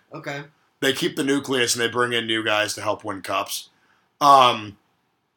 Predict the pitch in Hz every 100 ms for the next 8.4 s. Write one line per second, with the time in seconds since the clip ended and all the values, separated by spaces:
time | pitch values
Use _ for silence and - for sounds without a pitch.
0 | _ _ _ - 135 - 151 156 185 214
1 | - 147 139 135 117 113 120 113 98 120
2 | 113 110 _ 127 113 123 117 110 95 87
3 | 90 _ _ _ _ _ - 180 123 120
4 | 214 - 233 202 208 190 175 - - -
5 | 127 190 202 208 151 170 165 175 147 139
6 | 139 - 135 120 107 98 113 143 120 -
7 | 117 117 117 113 110 107 131 120 110 107
8 | 131 85 69